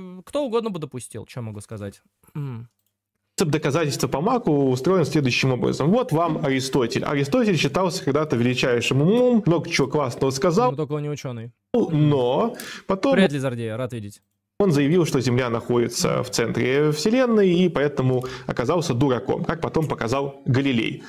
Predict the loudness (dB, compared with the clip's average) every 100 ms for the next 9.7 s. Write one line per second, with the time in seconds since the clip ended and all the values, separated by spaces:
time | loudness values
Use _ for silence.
0 | -2 0 0 2 2 2 0 0 -2 -4
1 | 0 0 2 0 0 0 2 2 0 0
2 | -2 0 0 2 2 2 2 0 0 -4
3 | -8 -4 0 2 2 0 -8 -14 -20 _
4 | -4 0 0 0 -4 -2 -6 -6 0 2
5 | 2 2 2 2 2 2 4 4 4 2
6 | 2 0 2 0 0 0 0 0 0 0
7 | 0 2 2 2 2 2 4 4 4 4
8 | 4 2 2 0 -2 -2 0 0 0 0
9 | 0 2 2 2 2 2 -2